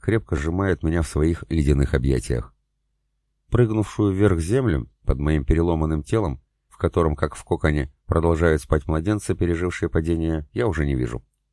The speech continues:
Как и летящих над оврагом огромных деревьев, вырванных с корнем ужасным взрывом. И даже гул ударной волны, разрывающей барабанные перепонки всех, кто оказался в зоне воздействия, не пробивается сквозь тьму,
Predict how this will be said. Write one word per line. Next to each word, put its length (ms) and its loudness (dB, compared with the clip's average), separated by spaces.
Как 260 -2
и 40 0
летящих 560 0
над 140 0
оврагом 520 0
огромных 500 -2
деревьев, 540 2
вырванных 480 2
с 80 -14
корнем 380 -2
ужасным 440 -2
взрывом. 420 -4
И 80 0
даже 340 4
гул 320 2
ударной 480 2
волны, 500 0
разрывающей 680 0
барабанные 600 0
перепонки 640 0
всех, 380 -2
кто 160 -2
оказался 500 -2
в 40 -2
зоне 240 0
воздействия, 680 0
не 160 -2
пробивается 680 2
сквозь 320 -2
тьму, 360 -4